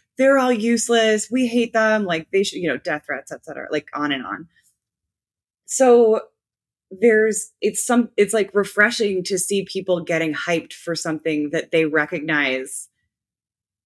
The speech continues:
could give, like, could turn them off completely.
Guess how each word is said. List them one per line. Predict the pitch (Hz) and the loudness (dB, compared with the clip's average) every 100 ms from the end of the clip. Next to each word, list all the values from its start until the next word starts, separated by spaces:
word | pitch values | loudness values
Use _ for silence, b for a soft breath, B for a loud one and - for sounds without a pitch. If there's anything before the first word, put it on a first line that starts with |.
| _ | _
could | - 240 185 | 2 4 4
give, | 160 175 - | 2 0 2
like, | 165 - | 0 0
could | - 190 | 0 0
turn | - 185 170 | 0 -4 -2
them | 156 | -2
off | 139 123 - | -4 -8 -10
completely. | 147 - - - - | -10 -8 -12 -12 -14